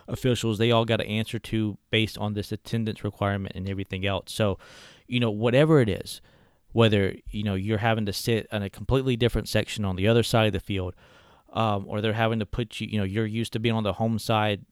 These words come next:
f-, you know, five rows back in section D or whatever. Now you're, you're two tickets in, in the upper deck across the field, whatever it is, you know, just be thankful. I, you know,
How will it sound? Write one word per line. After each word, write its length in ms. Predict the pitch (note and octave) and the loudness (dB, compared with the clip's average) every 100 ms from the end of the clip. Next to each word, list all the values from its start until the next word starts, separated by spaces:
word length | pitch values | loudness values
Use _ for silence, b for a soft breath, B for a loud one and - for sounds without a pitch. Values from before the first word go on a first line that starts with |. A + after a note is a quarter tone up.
| - | -20
f-, 200 | - _ _ | -20 _ _
you 80 | B2 | -2
know, 140 | G2+ | -2
five 360 | - A#2 G#2+ G#2 | 0 2 2 2
rows 220 | A2 G2+ | 2 2
back 340 | - G#2 - | 2 0 0
in 60 | G#2+ | -6
section 440 | - A#2+ - G2 | -4 -6 -4 -8
D 280 | F#2 A2 G#2 | -2 0 0
or 80 | G2+ | 0
whatever. 400 | G2 G#2 G#2 G2+ | 2 0 0 -2
Now 220 | G2+ G#2 | -2 -2
you're, 300 | G#2+ F#2+ G2+ - | -2 -4 -8 -10
you're 180 | G#2+ G#2+ - _ _ _ - | -8 -8 -10 _ _ _ -10
two 180 | - B2+ | -2 0
tickets 500 | - A2 G#2+ G#2 - | 2 0 0 -4 -4
in, 160 | G2 G2 | -4 -2
in 140 | G2 | -2
the 160 | G2 - | 0 0
upper 220 | A#2 G#2 | 2 2
deck 260 | G#2 G#2 | 2 -2
across 340 | - - G#2 - | -6 -4 -4 -4
the 120 | - | -8
field, 260 | - B2 G2 B B B B B | -2 0 0 B B B B B
whatever 420 | G#2+ G#2+ C#3 B2+ | -2 4 4 4
it 60 | A2 | 2
is, 260 | G#2 F#2 - b b b b | 2 -2 -10 b b b b
you 140 | - A2 | -4 0
know, 240 | G2+ F#2+ _ _ _ _ _ _ - | 0 -2 _ _ _ _ _ _ -6
just 220 | A#2 F#2+ | -6 -4
be 140 | G#2+ | -4
thankful. 480 | G#2 A#2 B2+ - A2+ | 2 2 2 -2 -2
I, 180 | F#2+ F#2 - | 0 -2 -2
you 120 | G#2+ | -4
know, 140 | F2+ | -4